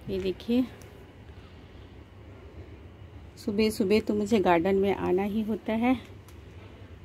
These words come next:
अपने plants को देखने और पूजा के लिए फूल लेने। तो इसी बीच मैं वीडियो भी बना लेती हूँ। मैं कभी कुछ सोच के नहीं बनाती,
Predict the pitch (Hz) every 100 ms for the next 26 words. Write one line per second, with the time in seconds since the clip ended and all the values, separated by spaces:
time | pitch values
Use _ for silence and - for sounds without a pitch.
0 | - - - 208 202 180 170 185 - 220
1 | 196 190 202 220 330 - - - - -
2 | - - - - - - - 170 170 226
3 | 285 - - - - - - - - -
4 | - - - - - - 240 220 233 -
5 | 196 180 202 285 277 220 196 170 160 165
6 | 180 - - - - - - - - -
7 | - - - - - - 220 208 214 214
8 | 202 - 208 208 - 202 185 185 185 214
9 | 214 208 202 208 196 - 226 277 - -
10 | - - - - - - - - - -
11 | - 208 208 190 190 214 214 214 214 190
12 | - 233 220 220 202 202 -